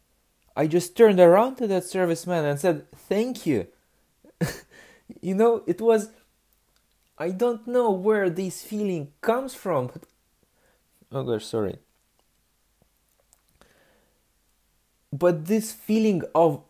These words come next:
appreciating every single little things that happen around us, I suspect this is what meditation does to you. So, when you understand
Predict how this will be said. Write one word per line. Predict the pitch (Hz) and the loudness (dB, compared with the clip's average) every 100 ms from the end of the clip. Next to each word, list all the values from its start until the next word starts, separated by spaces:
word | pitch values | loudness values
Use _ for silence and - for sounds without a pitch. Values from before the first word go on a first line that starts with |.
| - | -2
appreciating | 160 - 220 220 - 170 165 165 143 - - | -2 -2 -4 -4 0 0 0 -2 -8 -10 -2
every | 180 180 165 | -2 0 -2
single | 165 196 175 160 | -4 -4 -2 2
little | 175 170 147 | 2 2 0
things | 190 190 156 | -2 -4 -4
that | 151 | -6
happen | - 220 220 | -4 -4 -4
around | 185 160 147 123 | -4 0 0 2
us, | 98 71 - _ _ _ _ _ _ | 0 -2 -12 _ _ _ _ _ _
I | 165 175 175 | 0 2 0
suspect | 160 170 165 - 156 123 113 117 120 | -4 -6 -8 0 2 2 0 -4 -2
this | 170 160 | 0 -2
is | 139 | -6
what | 131 147 143 143 _ _ | -2 2 2 0 _ _
meditation | 139 139 139 156 175 - 139 117 | -4 -2 0 0 -2 -4 -8 0
does | 131 117 110 | 0 0 -2
to | 104 | -6
you. | 85 - - _ _ _ _ _ _ _ _ _ _ _ _ _ _ _ - _ _ _ _ _ _ _ _ _ _ _ _ | -4 -6 -14 _ _ _ _ _ _ _ _ _ _ _ _ _ _ _ -20 _ _ _ _ _ _ _ _ _ _ _ _
So, | - 156 151 - _ - | -4 -2 -2 -6 _ -4
when | 160 175 | 0 0
you | 190 208 | 2 2
understand | 185 165 175 - 202 190 143 | 2 0 -2 -2 -2 -2 -4